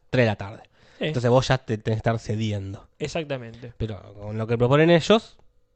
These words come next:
Speaker 1: para los dos va a ser las tres de la tarde.
Speaker 2: Claro, pero es decir, a las tres de la tarde, ¿qué estás haciendo? Y sería más simple, "Yo estoy durmiendo". Bueno, entonces no, lo hacemos a las cinco. "Eh, ahí estoy almorzando". Bueno, en tu horario
Speaker 1: Claro.
Speaker 2: de almuerzo, que es a las cinco de la tarde, que es mi horario de siesta.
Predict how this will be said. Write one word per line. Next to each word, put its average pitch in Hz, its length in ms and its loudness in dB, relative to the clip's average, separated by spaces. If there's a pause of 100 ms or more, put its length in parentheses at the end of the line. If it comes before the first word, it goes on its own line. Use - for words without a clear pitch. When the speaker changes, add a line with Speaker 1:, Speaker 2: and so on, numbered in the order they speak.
(260)
Speaker 1:
para 143 240 2
los 143 120 8
dos 151 120 10
va 147 60 8
a 131 40 4
ser 135 120 4
las 120 80 4
tres 120 140 -2
de - 0 -
la 104 80 -2
tarde. 101 280 -10 (640)
Speaker 2:
Claro, 147 440 4 (280)
pero 165 160 -2
es 185 60 2
decir, 151 320 -4 (280)
a 147 120 -6
las 170 120 -2
tres 247 160 -2
de 214 60 2
la 202 80 -4
tarde, 170 180 0
¿qué 196 60 -4
estás 185 180 0
haciendo? 127 360 -6
Y 143 80 -14
sería 156 220 -2
más 180 140 -4
simple, 123 360 -6 (200)
"Yo - 80 -4
estoy 190 160 -2
durmiendo". 131 340 -4
Bueno, 120 160 -10
entonces 139 240 -2
no, 135 160 0 (380)
lo 123 120 -8
hacemos 151 380 -4
a - 20 -2
las 139 140 -8
cinco. 135 320 -6
"Eh, 220 100 2
ahí 190 120 2
estoy 180 180 0
almorzando". 143 460 -4
Bueno, 160 340 2
en 160 120 -10
tu 151 80 -2
horario 151 160 4
Speaker 1:
Claro. - 100 4
Speaker 2:
de - 40 -2
almuerzo, 175 340 -2
que 143 100 -2
es 139 40 2
a 139 60 0
las 127 60 -8
cinco 156 180 -4
de 160 60 4
la 156 80 -8
tarde, 175 200 -2
que 175 100 -8
es 143 60 -6
mi 143 60 -4
horario 143 220 -2
de 127 80 -6
siesta. 107 360 -14